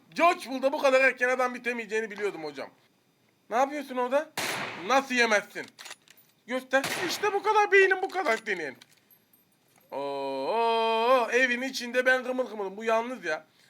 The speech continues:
Tek olsa şimdi beş kişi sıkardı bana. Kapıyı o mu açtı? Kapıyı sen mi açtın? Vallahi sen açtın ha. Lan oğlum öyle şey yapılır mı lan? Allah'ın belası seni. Lan! Beni sadece Allah yargılar.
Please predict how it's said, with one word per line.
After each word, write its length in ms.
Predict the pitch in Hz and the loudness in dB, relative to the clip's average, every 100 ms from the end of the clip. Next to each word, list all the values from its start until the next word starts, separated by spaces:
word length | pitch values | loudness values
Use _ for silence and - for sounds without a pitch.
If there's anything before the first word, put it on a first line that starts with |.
| _ | _
Tek 200 | - 254 | 0 2
olsa 220 | 262 262 262 | 2 0 -4
şimdi 220 | 240 190 | -8 -2
beş 260 | 277 - | 0 0
kişi 200 | 208 - | -4 -8
sıkardı 360 | - 160 160 135 | -8 -4 -4 -4
bana. 220 | 120 110 - _ _ _ _ - | -14 -14 -20 _ _ _ _ -10
Kapıyı 320 | 147 202 233 | -10 -6 -4
o 80 | 277 | 0
mu 80 | 269 | 0
açtı? 460 | 208 - 196 269 _ - | -2 -6 -10 -10 _ -10
Kapıyı 280 | 175 196 240 | -10 -10 -2
sen 200 | 262 339 | 2 4
mi 100 | 330 | 4
açtın? 360 | 269 - 240 254 _ _ - | 2 0 -10 -10 _ _ 4
Vallahi 480 | 302 320 311 311 | 6 8 8 6
sen 120 | 269 277 | 4 4
açtın 340 | 262 - 233 | 4 2 2
ha. 200 | 240 190 - - - - 262 | 4 4 2 -6 -6 0 4
Lan 160 | 285 | 6
oğlum 220 | 285 311 294 | 6 4 6
öyle 240 | 285 294 | 4 2
şey 160 | 285 285 | 4 6
yapılır 340 | 269 285 302 | 6 4 2
mı 140 | 269 | 2
lan? 140 | 240 262 | 2 4
Allah'ın 440 | 240 240 240 269 | 2 2 0 2
belası 340 | 214 214 170 - | 0 2 -2 -4
seni. 240 | 190 185 165 - - - - - _ - | -10 -8 -8 -12 -18 -16 -16 -16 _ 2
Lan! 140 | 349 - _ _ _ _ - | 2 2 _ _ _ _ 0
Beni 180 | 269 320 | 2 2
sadece 380 | - 320 349 330 | 6 6 8 6
Allah 220 | 302 311 | 8 8
yargılar. 500 | 302 262 202 190 147 | 6 2 0 -2 -4